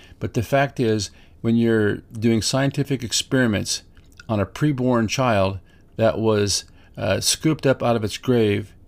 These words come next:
in Peru, spirited around the country,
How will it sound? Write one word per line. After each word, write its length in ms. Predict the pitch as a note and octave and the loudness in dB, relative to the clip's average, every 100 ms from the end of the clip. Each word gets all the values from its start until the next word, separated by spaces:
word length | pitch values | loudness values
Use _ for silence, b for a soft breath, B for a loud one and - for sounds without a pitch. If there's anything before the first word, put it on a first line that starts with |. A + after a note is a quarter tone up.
| - | -8
in 120 | G#2 | -6
Peru, 680 | G2+ B2 A#2 A#2+ A2 G2+ G2+ - b b b b - | -4 -2 0 2 4 2 -2 -10 b b b b -8
spirited 520 | - - D#3 D#3 C#3+ | -6 -2 0 0 2
around 240 | B2 B2 | 2 2
the 80 | A#2 | 2
country, 540 | - B2 A2 G#2+ G#2 | 0 0 0 -4 -6